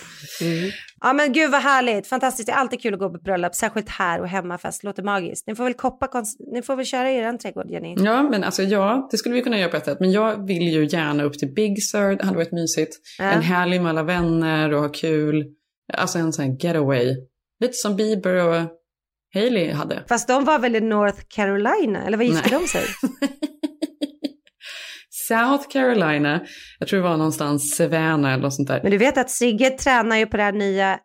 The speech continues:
Speaker 1: heta gymmet här, eh, förra veckan. Och då var det ju så himla mycket snackis att de precis hade gift sig. Och då var ju hon, Hailey Bieber, de stängde ju ner.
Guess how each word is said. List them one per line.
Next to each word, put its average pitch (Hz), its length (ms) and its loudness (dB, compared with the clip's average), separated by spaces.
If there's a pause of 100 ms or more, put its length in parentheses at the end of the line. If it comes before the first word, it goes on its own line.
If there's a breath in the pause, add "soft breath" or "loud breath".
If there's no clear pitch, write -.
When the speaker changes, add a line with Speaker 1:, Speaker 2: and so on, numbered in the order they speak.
(200)
Speaker 1:
heta 196 600 0
gymmet 214 500 -4
här, 165 180 -4 (220)
eh, 165 300 -4
förra 202 280 -2
veckan. - 480 -4
Och 185 80 -4
då 185 100 2
var 202 100 4
det 214 40 4
ju 208 80 2
så 208 120 -4
himla 180 340 -6
mycket 170 240 -8
snackis 202 420 -4
att 185 60 -2
de 170 120 -8
precis 170 280 -6
hade 180 140 -4
gift 226 280 -4
sig. 208 280 -2 (560 loud breath)
Och 180 100 -10
då 196 100 -4
var 240 240 0
ju 233 100 2
hon, 185 220 -4
Hailey 196 520 -2 (300)
Bieber, 202 340 0
de 185 120 -4
stängde 214 260 -2
ju 208 60 0
ner. 240 320 0